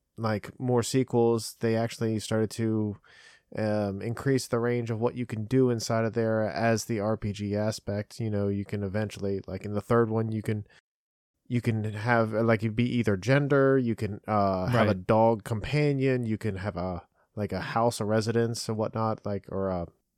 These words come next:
Speaker 1: like, you can buy a house. I, it was something, but there, it, that, that was fun. Now, if they were to kind of make that into something newer again to make it more modern, all right,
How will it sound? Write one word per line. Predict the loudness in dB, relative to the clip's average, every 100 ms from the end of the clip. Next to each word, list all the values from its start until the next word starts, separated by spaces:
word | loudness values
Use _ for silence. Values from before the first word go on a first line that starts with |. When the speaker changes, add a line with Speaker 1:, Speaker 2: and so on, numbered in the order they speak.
| _
Speaker 1:
like, | -6 -4
you | -4
can | -6 -6 -10 _ -6
buy | -4
a | -4
house. | -4 -4 -4 -6
I, | -10 -4
it | -2
was | -2
something, | -2 -4 -4 -4 -6 -2
but | -2 -2 _ _ 2
there, | 4 6
it, | 4 0 0 -8
that, | 4 6 6 4 -6
that | -2 0 2
was | 0
fun. | 0 2 2 2
Now, | -2 -2
if | -2
they | 2 4
were | 4
to | 2 0
kind | -2 -2
of | -2 -2 -10 _ _ -20 _ _ _
make | 0 2 2 2
that | 2 2
into | 0 -2
something | -2 -2 0 -2 -2 -4 -8 -12 _ _ _
newer | 0 4 6 6 4
again | 2 2 2 2 -2 -8 -12 _ _ _ _
to | -6
make | -2 0
it | 0
more | 0 2 2 2 2 -2 0
modern, | 4 6 6 2 0 -8 _ -4
all |
right, | -2